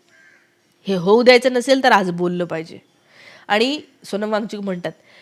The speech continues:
"हे बघा, इतकं सोपं नाहीये या देशाला हुकुमशहा करणं." माझ्यासारखे, तुमच्यासारखे अनेक लोक बोलत राहतील आणि बोलत राहीलच पाहिजे. यांचे स्वप्न आपल्याला, यांचं हे काळं स्वप्नच असलं पाहिजे, याच्यासाठी आपल्याला काम करायचं आहे.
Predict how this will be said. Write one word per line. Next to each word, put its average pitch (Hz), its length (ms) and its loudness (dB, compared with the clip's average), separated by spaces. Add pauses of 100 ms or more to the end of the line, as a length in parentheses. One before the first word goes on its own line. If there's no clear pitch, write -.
(120)
"हे 226 60 0
बघा, 233 260 4
इतकं 233 300 0
सोपं 233 360 0
नाहीये 247 300 0
या 262 120 4
देशाला 202 520 2
हुकुमशहा 196 600 -4
करणं." 165 340 -8 (640)
माझ्यासारखे, 226 520 2
तुमच्यासारखे 214 540 -4
अनेक 214 300 -2
लोक 208 160 -2
बोलत 185 360 -4
राहतील 185 360 -12
आणि 190 140 -6
बोलत 190 360 -2
राहीलच 196 400 -4
पाहिजे. 165 320 -10 (800)
यांचे 202 320 -2
स्वप्न 214 340 -6
आपल्याला, 202 460 -2 (560)
यांचं 196 280 -2
हे 214 100 -4
काळं 202 320 4
स्वप्नच 214 400 -4
असलं 202 220 -4
पाहिजे, 180 400 -8 (960)
याच्यासाठी 196 440 -4
आपल्याला 196 300 -2
काम 175 320 -6
करायचं 170 360 -16
आहे. 175 100 -20